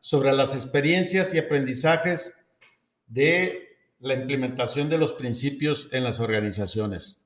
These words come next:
Hoy tenemos un episodio especial. El día de hoy tengo a cinco invitados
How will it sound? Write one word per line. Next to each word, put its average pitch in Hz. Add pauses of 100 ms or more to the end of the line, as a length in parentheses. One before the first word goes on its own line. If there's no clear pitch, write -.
(340)
Hoy 165
tenemos 208
un 214
episodio 202
especial. 143 (680)
El 120
día 165
de 170
hoy 185 (880)
tengo 165
a 147
cinco 214
invitados 175